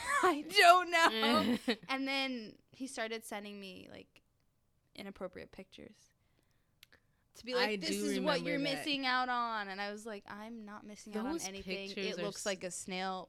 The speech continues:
Speaker 1: Please stop <laughs> sending
Speaker 2: Oh,
Speaker 1: that."
Speaker 2: no.
Speaker 1: <laughs> No, don't. That's harassment.
Speaker 2: Mm-hmm.
Speaker 1: Like, you are harassing me sexually.
Speaker 2: Mm-hmm.
Speaker 1: And he was like, "This is what you're missing out on." And I was like, "No."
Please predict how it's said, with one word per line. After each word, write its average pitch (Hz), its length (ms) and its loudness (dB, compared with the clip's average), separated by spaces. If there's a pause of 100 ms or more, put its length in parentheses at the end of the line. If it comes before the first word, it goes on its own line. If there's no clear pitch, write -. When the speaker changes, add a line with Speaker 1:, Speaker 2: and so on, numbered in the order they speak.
Speaker 1:
Please 214 200 -8
stop 196 340 -4
<laughs> - 0 -
sending - 340 -6 (160)
Speaker 2:
Oh, 277 160 -10
Speaker 1:
that." 302 220 -2
Speaker 2:
no. 311 680 -2
Speaker 1:
<laughs> 453 580 2
No, 392 100 2
don't. 381 340 0
That's 403 320 -2
harassment. 339 720 0 (340)
Speaker 2:
Mm-hmm. 202 220 -2
Speaker 1:
Like, 302 100 -4
you 349 160 -4
are 370 100 -2
harassing 330 640 -4
me 185 300 -16
sexually. 202 720 -10 (200)
Speaker 2:
Mm-hmm. 170 400 -8 (160)
Speaker 1:
And 214 440 -10
he 226 260 -12
was 214 220 -14
like, 185 460 -10 (100)
"This 196 160 -20
is 185 120 -18
what 190 120 -16
you're 190 120 -14
missing 190 440 -18
out 190 200 -14
on." 185 720 -16 (840)
And - 80 -20
I - 40 -16
was 180 140 -18
like, - 100 -18 (200)
"No." - 60 -20